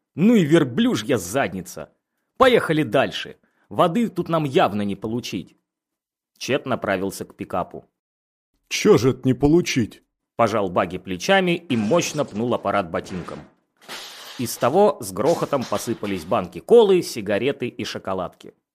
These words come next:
Speaker 1: Баги сгреб их и направился к машине, не уловив взгляда Чеда, которого, в свою очередь, всегда изумляла прямая и бесхитростная сила друга.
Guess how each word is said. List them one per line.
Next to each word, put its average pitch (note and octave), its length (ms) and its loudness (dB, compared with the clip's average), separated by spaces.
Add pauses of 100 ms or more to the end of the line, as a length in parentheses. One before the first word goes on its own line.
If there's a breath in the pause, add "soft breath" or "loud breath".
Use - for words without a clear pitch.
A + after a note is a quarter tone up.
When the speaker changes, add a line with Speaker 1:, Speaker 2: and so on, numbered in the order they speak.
(920)
Speaker 1:
Баги B2 320 2
сгреб F#3+ 420 2
их F3 240 -4
и B2+ 80 -4
направился A#2 600 -2
к - 80 -14
машине, G2+ 560 -6 (160)
не G#2+ 140 -4
уловив G#2+ 500 -2
взгляда G2 520 -4
Чеда, E2+ 500 -8 (400)
которого, F3+ 640 2
в - 60 -16
свою D3 320 -2
очередь, C3 580 -4
всегда C3 460 -2
изумляла A2 460 -2
прямая D3+ 500 -2
и - 180 -10
бесхитростная G#2 840 -6
сила F#2 320 -8
друга. D#2+ 420 -12